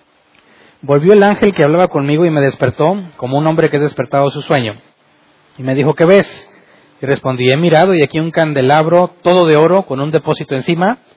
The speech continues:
y sus siete lámparas encima del candelabro, y siete tubos para las lámparas que están encima de él,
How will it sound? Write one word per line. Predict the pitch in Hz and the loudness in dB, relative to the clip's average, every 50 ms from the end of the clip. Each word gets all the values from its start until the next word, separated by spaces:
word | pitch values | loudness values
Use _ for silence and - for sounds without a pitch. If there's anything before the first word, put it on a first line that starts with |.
| _ _ _ _ | _ _ _ _
y | - 143 | -8 -6
sus | 147 151 - | -6 -2 -2
siete | 175 160 160 175 | -2 0 0 2
lámparas | 160 160 165 160 - 165 165 170 - - - - _ _ _ _ _ _ _ | 2 2 2 2 0 -2 -2 -2 -2 -4 -12 -20 _ _ _ _ _ _ _
encima | - 139 147 - - 165 170 175 170 | -10 -8 -8 -6 -6 -4 -2 0 0
del | 165 160 | 0 0
candelabro, | - 156 151 147 139 131 123 113 113 117 127 139 - _ _ _ _ _ _ _ _ _ _ _ _ _ _ _ _ _ _ _ _ _ _ _ _ | 0 -4 -4 -2 0 2 2 2 0 -2 -4 -6 -10 _ _ _ _ _ _ _ _ _ _ _ _ _ _ _ _ _ _ _ _ _ _ _ _
y | 147 | -6
siete | 131 175 175 165 180 | -2 0 0 0 0
tubos | - 180 180 180 180 - | -2 0 0 0 0 0
para | - 160 147 143 139 143 147 147 - _ _ _ _ | 2 2 4 4 2 0 -2 -4 -10 _ _ _ _
las | - 127 127 127 120 120 | -4 -4 -2 -2 -2 -2
lámparas | 147 165 180 190 - 170 143 143 - | 0 0 0 0 -2 -2 -2 -2 -2
que | - 131 | -4 -8
están | - 139 143 | -8 -6 -6
encima | 139 - - 143 139 139 | -6 -6 -6 -4 -2 2
de | 147 160 | 4 4
él, | 165 156 127 107 | 4 2 0 -4